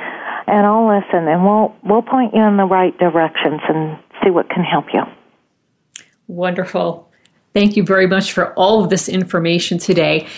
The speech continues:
Speaker 2: And we're just about to close out the show, but I would like to give one final note, and that is about the release of an exciting book this week by Vani Hari, also known as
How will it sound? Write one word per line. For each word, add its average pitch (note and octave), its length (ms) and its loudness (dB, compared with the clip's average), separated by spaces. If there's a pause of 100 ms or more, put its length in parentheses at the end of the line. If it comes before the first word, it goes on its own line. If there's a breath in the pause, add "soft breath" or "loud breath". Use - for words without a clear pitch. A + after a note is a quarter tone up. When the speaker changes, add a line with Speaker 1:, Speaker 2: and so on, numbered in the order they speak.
(280 loud breath)
Speaker 2:
And G#3 340 2
we're G#3 140 2
just F#4 320 0
about G#3+ 260 0
to A3 60 0
close G#3 300 2
out G3+ 240 -2
the G3+ 80 -4
show, F3 420 0
but G#3 160 -2
I G#3 120 0
would G#3+ 160 2
like G3+ 240 -2
to G3+ 120 -4
give F#3 280 0
one A#3 360 -2
final A3 500 0
note, F3+ 420 -2 (300 loud breath)
and F#3+ 180 0
that D#4+ 160 2
is D#4 140 2
about G3+ 320 0
the G3+ 80 0
release F#3+ 420 -2
of A3 100 0
an F#3 100 -2
exciting A#3+ 580 0
book A3+ 220 -2
this G#3 220 0
week G3+ 280 -2
by D#3+ 180 0
Vani G#3 440 4
Hari, F3 560 0 (280 loud breath)
also G3+ 300 0
known G#3+ 320 4
as F#3+ 420 -4